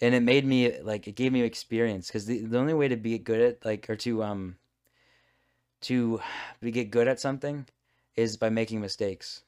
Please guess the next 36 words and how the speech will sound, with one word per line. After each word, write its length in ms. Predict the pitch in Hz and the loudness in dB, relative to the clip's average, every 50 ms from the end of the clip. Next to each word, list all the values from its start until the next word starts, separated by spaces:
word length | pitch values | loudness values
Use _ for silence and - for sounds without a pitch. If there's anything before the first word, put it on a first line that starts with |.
| - - | -16 -10
you 80 | 107 | -6
know 60 | 107 107 | -4 -4
what 60 | 107 | -2
I 40 | 104 | -2
mean? 240 | 107 107 101 101 - _ _ _ _ _ _ _ _ _ _ _ _ - | -4 -4 -6 -8 -10 _ _ _ _ _ _ _ _ _ _ _ _ -4
And, 180 | 110 113 113 | -2 -2 -2
and 280 | - 107 110 107 - - - - - | -2 -2 -4 -4 -4 -8 -18 -16 -12
to, 160 | - - 113 104 | -6 -6 -4 0
like, 260 | - 107 104 90 - - - - - - | 0 0 0 -2 -6 -20 -20 -20 -18 -14
learn 360 | 107 107 110 117 117 117 113 | -8 -2 2 2 4 4 2
is 120 | 107 101 95 | 2 0 -2
by 120 | 107 104 | -4 -2
making 260 | 101 101 95 101 104 | -2 -4 -4 -6 -6
mistakes. 420 | 101 98 - - 104 104 101 - - | -6 -6 -6 -6 -6 -6 -6 -6 -4
So 60 | 107 | -4
you 100 | 110 110 101 | -2 0 2
gotta, 240 | 120 120 123 123 | 2 2 4 2
you 140 | 117 104 110 | 0 0 -2
have 200 | 120 127 131 - - | -4 -4 -4 -4 -2
to 120 | 127 117 | -4 -2
go 240 | 104 113 113 113 110 | 0 2 2 2 2
through 480 | 113 - 110 107 107 107 110 110 107 107 95 | 0 -4 -6 -4 -2 -2 -2 -2 -4 -6 -6
bad 260 | - 104 104 110 110 104 | -6 -4 -2 -2 -2 -4
experiences 840 | 101 - - - 117 110 110 107 - - 104 98 92 90 - - _ _ _ _ _ _ _ _ _ _ _ - | -6 -10 -2 0 0 0 0 -2 -4 -6 -6 -6 -8 -12 -16 -18 _ _ _ _ _ _ _ _ _ _ _ -10
to 180 | - 113 113 104 | -4 -2 -2 -2
get 260 | - 113 113 95 95 | 0 -4 -4 -4 -2
better 460 | 107 107 104 107 104 101 98 104 - | -4 -2 0 0 0 -2 -2 -6 -10
at 240 | - 98 101 95 - | -10 -10 -12 -10 -12
something, 460 | - - 101 92 - 95 95 95 92 92 95 - - - | -10 -10 -10 -8 -6 -8 -8 -8 -10 -14 -16 -20 -12 -8
uh, 280 | 104 101 98 95 92 92 | -8 -6 -6 -8 -8 -8
or 100 | 98 104 | -8 -8
just 240 | 101 107 104 - - | -6 -6 -8 -6 -4
to 160 | 107 104 95 85 _ _ _ _ _ _ _ _ _ _ _ _ _ _ _ _ _ _ _ _ - | -4 -6 -6 -6 _ _ _ _ _ _ _ _ _ _ _ _ _ _ _ _ _ _ _ _ -4
understand 540 | 117 117 110 110 - - - 104 107 107 101 | -4 -2 -2 -2 -4 -4 -6 -4 -4 -4 -6
something. 380 | - 98 90 85 - 90 90 85 | -6 -8 -10 -8 -10 -10 -10 -8
So, 260 | - 101 98 92 | -6 -6 -6 -8